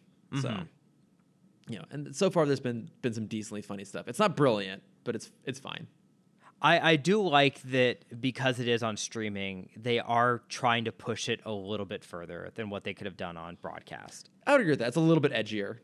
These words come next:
Speaker 2: Yeah.
Speaker 1: Are you thinking of the, the sex toy in particular?
Speaker 2: Yes.
Speaker 1: Yeah, that was
Speaker 2: That
Speaker 1: pretty
Speaker 2: was,
Speaker 1: good.
Speaker 2: that was very funny.
Speaker 1: That actually was pretty funny.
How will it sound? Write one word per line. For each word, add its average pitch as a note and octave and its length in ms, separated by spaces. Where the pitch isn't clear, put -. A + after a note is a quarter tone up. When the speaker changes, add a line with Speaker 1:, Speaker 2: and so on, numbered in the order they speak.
Speaker 2:
Yeah. G#2 360
Speaker 1:
Are D3 140
you E3 120
thinking E3 140
of B2+ 80
the, C3 160
the B2+ 100
sex C3 300
toy C3+ 200
in C3+ 80
particular? C3+ 480
Speaker 2:
Yes. A2+ 580
Speaker 1:
Yeah, C3 220
that D3 140
was D#3+ 100
Speaker 2:
That B2+ 60
Speaker 1:
pretty B2 200
Speaker 2:
was, G2+ 100
Speaker 1:
good. - 100
Speaker 2:
that C#3+ 100
was D3+ 160
very B2+ 280
funny. F#2 400
Speaker 1:
That C#3 120
actually B2 240
was A2 140
pretty G#2 160
funny. - 260